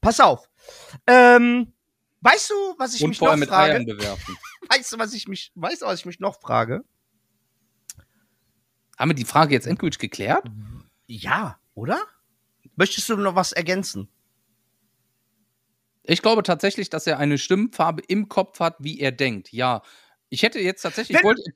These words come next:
Speaker 1: du, das
Speaker 2: pass
Speaker 1: wär
Speaker 2: auf,
Speaker 1: jetzt
Speaker 2: nee,
Speaker 1: eine
Speaker 2: warte, ich wollte, ich
Speaker 1: Frage,
Speaker 2: will
Speaker 1: blind bist, stellst du dir wahrscheinlich einen Baum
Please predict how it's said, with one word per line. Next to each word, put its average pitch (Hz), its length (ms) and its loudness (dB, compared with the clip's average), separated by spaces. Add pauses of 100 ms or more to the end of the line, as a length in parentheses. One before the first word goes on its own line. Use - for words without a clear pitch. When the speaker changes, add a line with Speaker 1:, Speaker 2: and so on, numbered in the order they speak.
Speaker 1:
du, 359 100 -8
das 339 80 -4
Speaker 2:
pass 226 120 2
Speaker 1:
wär 285 80 4
Speaker 2:
auf, 247 80 2
Speaker 1:
jetzt 214 80 -8
Speaker 2:
nee, 233 100 2
Speaker 1:
eine 262 80 -2
Speaker 2:
warte, 339 240 0
ich 233 160 -8
wollte, 294 220 2
ich 302 60 -4
Speaker 1:
Frage, 247 140 -6
Speaker 2:
will 226 160 -6
Speaker 1:
blind 381 180 -10
bist, 196 340 -2
stellst - 440 -4
du 277 40 -10
dir 247 200 -4
wahrscheinlich 233 480 -4
einen 165 120 -10
Baum 233 280 0